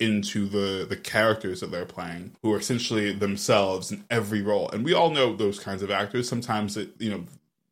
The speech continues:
they rest on their laurels, and sometimes they really go fully, fully into it. But watching, especially watching these movies from decades ago, and then realizing where they are now, like, I, I, I, I don't know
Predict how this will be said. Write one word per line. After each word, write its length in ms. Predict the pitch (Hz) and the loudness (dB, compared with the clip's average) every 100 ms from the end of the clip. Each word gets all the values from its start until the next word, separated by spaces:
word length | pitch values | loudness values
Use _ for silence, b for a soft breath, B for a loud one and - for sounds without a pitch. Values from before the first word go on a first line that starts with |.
| - | -2
they 100 | 104 | 0
rest 260 | 101 101 - | 0 -2 0
on 120 | 104 | 2
their 100 | 101 | 2
laurels, 400 | 95 87 110 120 | 2 2 0 0
and 80 | 107 | -4
sometimes 380 | 104 101 98 | -4 -2 -2
they 80 | 98 | -2
really 320 | 95 104 104 | 0 0 0
go 520 | 101 98 98 95 - - _ _ 110 | 2 2 4 2 -2 -16 _ _ 2
fully, 320 | 98 101 - | 4 2 0
fully 360 | - 107 98 | -2 0 0
into 280 | 95 117 107 | -2 -2 0
it. 160 | 87 - B | -2 -4 B
But 80 | 123 | 6
watching, 640 | 117 117 - 113 104 - - _ _ _ | 8 8 6 0 -2 -10 -20 _ _ _
especially 340 | 123 - 147 135 | -6 0 2 4
watching 300 | 120 - 117 | 4 4 -2
these 120 | 101 | 0
movies 320 | 107 107 101 | 0 0 -4
from 180 | - 101 | -6 -2
decades 420 | 113 123 117 107 | 0 2 2 0
ago, 500 | 107 92 85 53 - - _ | 0 -2 -2 -4 -6 -20 _
and 160 | 101 101 | -6 -4
then 240 | 101 92 | -4 0
realizing 500 | 107 110 107 101 98 | 4 6 4 4 2
where 100 | 98 | 2
they 140 | 98 | 2
are 180 | 98 92 | 2 2
now, 380 | 101 104 92 85 | 0 -2 -2 -2
like, 140 | 110 113 | 0 0
I, 220 | 98 82 | 0 -2
I, 140 | - 82 - _ - 131 | -8 -14 -16 _ 2 4
I, 100 | 117 | 6
I 60 | |
don't 200 | 139 120 | 4 4
know 400 | 113 107 101 92 | 2 4 2 -2